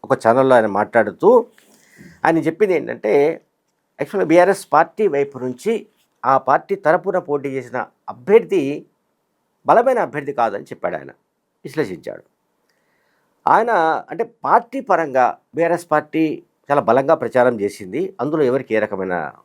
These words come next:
సందేహం అక్కర్లేదు. But పార్టీ ఎంత ప్రచారం చేసినా అభ్యర్థి బలహీనంగా ఉన్న కారణంగా అక్కడ స్థానికుడైన నవీన్ యాదవ్ బలమైన అభ్యర్థిగా ప్రజలు గుర్తించారు. అట్లాగే స్థానికుడైన వ్యక్తి కనుక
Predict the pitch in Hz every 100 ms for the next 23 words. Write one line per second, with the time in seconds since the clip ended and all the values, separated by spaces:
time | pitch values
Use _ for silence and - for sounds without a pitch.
0 | _ - - 95 139 135 104 - 90 90
1 | 82 143 220 _ _ _ _ _ _ _
2 | - 254 - - 131 233 - 277 196 175
3 | 180 180 156 151 139 113 117 113 98 104
4 | 107 - _ _ _ _ 147 165 285 262
5 | 240 165 180 180 175 165 151 123 117 110
6 | 90 95 90 80 82 98 - - _ _
7 | _ - 151 - 196 - 139 156 180 220
8 | 202 185 190 143 117 180 262 208 127 107
9 | 160 208 _ _ _ _ _ _ - 156
10 | 254 294 247 160 156 143 160 202 131 135
11 | 131 104 - 107 - 90 90 92 - _
12 | _ _ _ 147 240 247 233 - 170 254
13 | 262 226 220 190 175 175 180 151 143 143
14 | 151 131